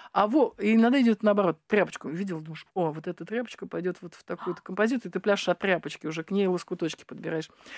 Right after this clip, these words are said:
Нет, если ты шьешь, ты, конечно же, у меня не так много времени. Конечно же, я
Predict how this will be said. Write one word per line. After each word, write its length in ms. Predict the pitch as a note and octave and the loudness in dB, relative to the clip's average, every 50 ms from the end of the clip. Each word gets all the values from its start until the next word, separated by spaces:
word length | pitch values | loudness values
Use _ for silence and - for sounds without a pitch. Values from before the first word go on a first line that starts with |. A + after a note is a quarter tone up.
| - - - - | -16 -18 0 2
Нет, 200 | A3+ A#3 F3 - | 2 2 4 4
если 220 | G3 A#3+ - C4 A#3+ | 2 2 2 2 -2
ты 180 | - - C4 B3+ | 0 2 2 2
шьешь, 560 | - - B3 B3 C4+ D#4 E4+ E4+ - - - - - - - - - _ _ _ | 2 2 2 4 6 6 6 4 4 0 -6 -12 -18 -20 -20 -20 -20 _ _ _
ты, 240 | - A#3 B3 A3 - - F#3+ F#3 | 2 4 4 4 2 -4 -12 -4
конечно 540 | - G3+ G3+ G3+ A3 B3+ C4+ B3+ - F#3+ E3+ | 0 2 4 4 6 4 4 2 0 -2 -2
же, 140 | E3 E3 E3 | -2 -2 -4
у 20 | |
меня 160 | E3 E3+ F#3 | -4 -2 -2
не 80 | F#3 G3 | -2 0
так 180 | F#3+ - F#3+ - | -2 -2 -4 -2
много 180 | F#3+ F3+ E3+ E3+ | -4 -4 -4 -4
времени. 480 | E3 E3 D#3+ D3+ D3 C#3+ D3 - D#3+ - | -4 -4 -4 -6 -8 -10 -10 -12 -12 -14
Конечно 520 | - - F#3 F#3 F#3+ G3+ A3+ A#3 - G#3 F#3 | -4 0 0 2 4 2 2 2 0 -2 -4
же, 120 | F3+ F3+ F3+ | -4 -2 -2
я 240 | F3+ F#3 F#3 F#3 | 0 0 0 0